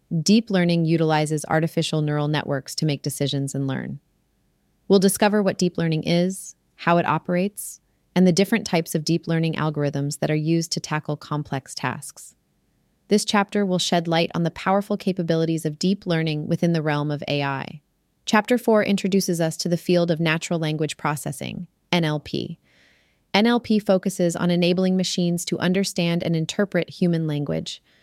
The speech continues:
We'll explore how N L P functions, its various applications across different industries, and why it's an essential area of study within A I. Moving on to Chapter Five, we'll uncover the world of computer vision.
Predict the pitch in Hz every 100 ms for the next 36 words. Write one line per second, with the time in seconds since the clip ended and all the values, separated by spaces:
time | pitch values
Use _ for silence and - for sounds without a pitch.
0 | _ _ - 214 214 - 220 214 208 196
1 | - 196 190 180 185 - 165 - 180 175
2 | 185 - _ _ - 180 165 180 180 185
3 | 180 170 180 180 165 170 160 165 170 160
4 | - 175 170 165 160 156 - 156 156 -
5 | _ _ _ _ - 202 202 226 233 220
6 | 202 - 208 208 214 - 170 170 165 -
7 | 156 151 156 160 156 156 156 151 143 160
8 | - _ _ _ - 196 220 214 190 175
9 | - 165 170 - 156 143 143 170 - 175
10 | 185 - 170 165 160 156 151 151 151 151
11 | - 151 151 156 147 147 151 -